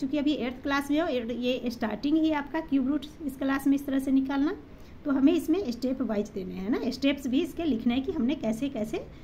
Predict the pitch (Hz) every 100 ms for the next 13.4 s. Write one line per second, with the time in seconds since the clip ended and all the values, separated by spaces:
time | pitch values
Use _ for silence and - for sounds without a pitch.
0 | - 254 - 240 226 - - 226 180 180
1 | 196 226 233 - - 262 - 302 320 440
2 | 269 285 277 415 - 294 - 320 320 381
3 | 262 262 233 - 349 381 240 220 302 285
4 | 233 220 220 359 427 208 220 170 - 170
5 | 220 285 605 - - _ - - - -
6 | 254 262 302 359 - 254 269 269 - 311
7 | 311 302 311 339 440 302 254 - 196 220
8 | 214 180 170 - 175 180 - 269 381 -
9 | - - 220 233 220 311 302 320 320 320
10 | 302 302 311 330 254 277 320 320 311 320
11 | 392 - 254 277 294 294 302 302 302 359
12 | - 226 226 254 262 330 359 392 - -
13 | 285 330 392 -